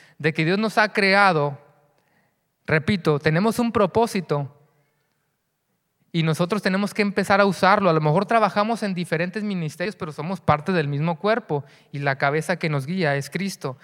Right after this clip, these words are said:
Entonces yo les decía, si se recuerdan esa ilustración, si Dios te moldeó y te formó para estar del lado izquierdo,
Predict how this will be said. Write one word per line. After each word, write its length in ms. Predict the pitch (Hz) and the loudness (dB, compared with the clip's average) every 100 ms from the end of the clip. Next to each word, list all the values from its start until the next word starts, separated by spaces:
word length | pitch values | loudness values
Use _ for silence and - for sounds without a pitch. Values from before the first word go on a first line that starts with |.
| - - | -20 -18
Entonces 180 | - 190 | -6 -2
yo 80 | 220 | 0
les 160 | 226 | 0
decía, 640 | 202 180 226 220 202 175 | 0 0 2 4 4 2
si 160 | 170 165 | -2 -2
se 120 | 170 | 2
recuerdan 460 | 160 160 185 202 202 | 2 2 2 2 2
esa 180 | 202 208 | 0 -2
ilustración, 800 | 196 170 156 147 190 156 139 - _ _ _ _ _ | -4 -2 -2 -2 -2 -2 -4 -16 _ _ _ _ _
si 240 | - 180 | -6 -2
Dios 300 | 175 208 233 | 0 0 0
te 120 | - 247 | 0 0
moldeó 640 | 208 180 170 165 202 214 | 2 0 0 -2 0 0
y 60 | |
te 160 | 214 190 | -2 -6
formó 400 | - 165 175 190 | -6 -6 -6 -4
para 180 | 190 147 | -2 -2
estar 320 | 135 180 185 | -2 0 0
del 160 | 165 156 | 0 0
lado 220 | 180 190 | 0 0
izquierdo, 680 | - - 208 190 151 147 | -6 -8 -6 -4 -4 -8